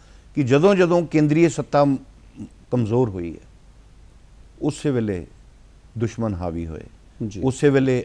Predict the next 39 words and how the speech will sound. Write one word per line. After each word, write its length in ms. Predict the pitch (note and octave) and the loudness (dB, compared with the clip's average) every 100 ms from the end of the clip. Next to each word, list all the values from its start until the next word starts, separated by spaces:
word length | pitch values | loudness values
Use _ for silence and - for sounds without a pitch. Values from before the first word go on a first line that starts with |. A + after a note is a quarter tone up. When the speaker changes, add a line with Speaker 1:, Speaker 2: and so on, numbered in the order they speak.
| - | -6
Speaker 1:
ਆਕਰਮਣ 400 | - B2 B2 A2 | -2 0 2 0
ਹੋਏ 280 | F#2+ E2+ E2+ | -4 -8 -10
ਹੈ, 140 | - - - - - - | -14 -20 -20 -20 -20 -10
ਉਸੇ 220 | C#3+ C#3+ E3+ | -6 -2 0
ਵੇਲੇ 160 | E3+ | 0
ਸਾਰੀਆਂ 400 | D3 B2 A#2+ B2+ | 0 0 0 0
ਪ੍ਰੋਬਲਮਸ 480 | - G#2 F#2 G#2+ A2+ | -2 -4 -2 -4 -6
ਇਕੱਠੀਆਂ 340 | - - F#2 | -12 -12 -12
ਹੋਈਆਂ। 260 | E2 A#1 A#1+ - - - A2 | -12 -14 -18 -20 -20 -12 -10
Speaker 2:
ਜੀ। 160 | G2 | -4
Speaker 1:
ਅਗਰ 140 | D3 F#3+ | -2 -2
ਸਾਰਾ 400 | - C#3 C#3+ E3 | -2 2 4 2
ਦੇਸ਼ 600 | B2 A#2+ C#3+ D#3 - D3 C#3+ D3 C#3+ - - | 0 0 0 0 -4 -4 -2 -2 -4 -12 -10
ਇੱਕ 160 | - - | -10 -10
ਤਰੀਕੇ 280 | C#3+ C3+ C3+ | -8 -6 -4
ਦੇ 80 | B2 | -4
ਨਾਲ, 260 | A#2 F#2 - - - - | -4 -6 -8 -20 -20 -14
ਇੱਕ 120 | F#3+ | -14
ਤਰੀਕੇ 300 | - F#3+ F#3+ | -8 -6 -2
ਨਾਲ 120 | G3 G3 | -2 -2
ਸੋਚਣ 340 | - F3 G#3 | -2 -4 -4
ਦੀ 140 | G3 | -4
ਜ਼ਰੂਰਤ 420 | F#3+ E3+ F3+ F3 G3 | -4 -2 -2 -2 -6
ਨਹੀਂ 220 | G#3+ E3+ | -8 -8
ਹੈ। 160 | G2 - - - - - - | -8 -12 -20 -20 -20 -20 -6
ਦੇਸ਼ 260 | A2 D3+ D#3 | 0 2 0
'ਚ 60 | |
ਕੋਈ 220 | - E3+ D#3+ | 0 0 2
ਇਹ 220 | E3 F3 | 2 2
ਨਹੀਂ 160 | E3+ | 2
ਹੈ 80 | F#3 | 0
ਕੋਈ 160 | F3+ E3 | -2 -2
ਮਿਲਟਰੀ 400 | C3 C#3+ C3+ D3 | -2 -2 -4 -4
ਡਰੈਸ, 320 | B2 C3 - | -2 -2 -4
ਇੱਕੋ 240 | C3+ - | -10 -6
ਤਰ੍ਹਾਂ 200 | B2+ C3+ | -4 -2
ਦੀ 100 | C3 | -2
ਡਰੈਸ 320 | A#2+ G#2 A2+ - | -4 -4 -6 -4
ਪਾਓ, 320 | A2+ G#2+ | -2 -2